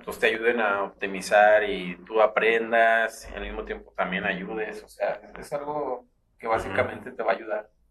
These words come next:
Speaker 1: aunque no,
Speaker 2: Ándale.
Speaker 1: independientemente de que lo hagas así como que muy consciente a, "Ah, pues deja armo mi", ¿cómo se puede decir? ¿Lista de network? O, o
Speaker 2: Pues sí, pues, lista de contactos.
Speaker 1: Lista de contactos.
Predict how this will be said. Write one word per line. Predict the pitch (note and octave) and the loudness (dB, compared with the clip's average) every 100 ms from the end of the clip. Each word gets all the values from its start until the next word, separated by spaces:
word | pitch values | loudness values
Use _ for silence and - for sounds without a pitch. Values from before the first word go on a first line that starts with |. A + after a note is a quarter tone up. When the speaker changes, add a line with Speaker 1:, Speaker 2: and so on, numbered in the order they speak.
| _ _ | _ _
Speaker 1:
aunque | - - | -14 -4
no, | G2+ | 0
Speaker 2:
Ándale. | G2+ G2 F#2+ - - - - - | 4 2 0 -8 -18 -20 -20 -16
Speaker 1:
independientemente | A#2+ A#2 A#2+ A#2 C3+ C3 C#3 | -10 -4 0 0 0 -2 -2
de | C#3+ C3+ | -2 0
que | |
lo | G2+ G2+ | 6 6
hagas | A2 - | 6 0
así | - G2 | -8 -12
como | G2+ G2 | -10 -10
que | - F#2 - - _ _ _ | -12 -12 -12 -14 _ _ _
muy | G#2+ A2 A2 G2+ G2 | -10 -8 -8 -14 -14
consciente | - A#2+ A#2 G#2+ A2 | -6 -6 -4 -4 2
a, | G2+ - - | 2 2 -6
"Ah, | D#3+ | -8
pues | D3+ C3+ | -6 -6
deja | C#3 D#3 D3+ | -2 0 0
armo | D#3+ D3+ | 0 -4
mi", | B2+ A2+ - _ _ _ _ _ - - - _ _ _ _ _ _ _ _ _ _ | -6 -10 -16 _ _ _ _ _ -16 -14 -16 _ _ _ _ _ _ _ _ _ _
¿cómo | A2+ - | -14 -14
se | A2 | -12
puede | - G#2+ | -8 -8
decir? | - - G2 | -8 -10 -10
¿Lista | A#2+ - D3+ | -10 -10 -12
de | B2+ B2 | -12 -14
network? | B2+ - - - | -14 -14 -18 -18
O, | A#2+ A#2 - _ _ | -20 -20 -20 _ _
o | _ - _ _ _ | _ -20 _ _ _
Speaker 2:
Pues | C3 - | -10 -8
sí, | F3+ F3+ | -10 -10
pues, | D3+ B2+ | -14 -10
lista | A#2+ A2+ - | -8 0 2
de | C3+ | 4
contactos. | A#2+ G#2+ A#2+ - - | 2 0 0 -2 -8
Speaker 1:
Lista | - C3 C3 | -10 -4 -2
de | B2+ | -2
contactos. | A#2+ - - C#3+ - | -4 -4 -4 -8 -16